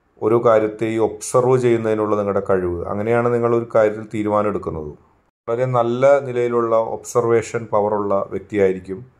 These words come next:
ഈ മൂന്നാമത്തെ ചിത്രം ഇഷ്ടപ്പെടുന്ന എല്ലാവരും. കാരണം, ചെറിയ വഴിയിലൂടെ പോയിട്ട്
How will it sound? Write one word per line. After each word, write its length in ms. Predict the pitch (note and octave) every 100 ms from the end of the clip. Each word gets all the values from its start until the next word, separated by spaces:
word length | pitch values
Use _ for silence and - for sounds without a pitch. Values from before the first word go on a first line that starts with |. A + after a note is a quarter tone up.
| _ _ _ _
ഈ 100 | G2+
മൂന്നാമത്തെ 640 | G2+ G2+ G#2 G#2+ G#2+ A2 G#2+
ചിത്രം 440 | G#2+ F#2+ G2 F#2+
ഇഷ്ടപ്പെടുന്ന 460 | - F#2 G2 F#2 F#2
എല്ലാവരും. 420 | F2 E2 D#2 D#2
കാരണം, 260 | F#2+ G2+ -
ചെറിയ 420 | G#2 G#2 A2+ B2
വഴിയിലൂടെ 840 | C3+ A#2 G#2+ G#2+ G#2 G#2 G#2+ B2 - _ _ _ _ G#2
പോയിട്ട് 360 | G#2 G2 G#2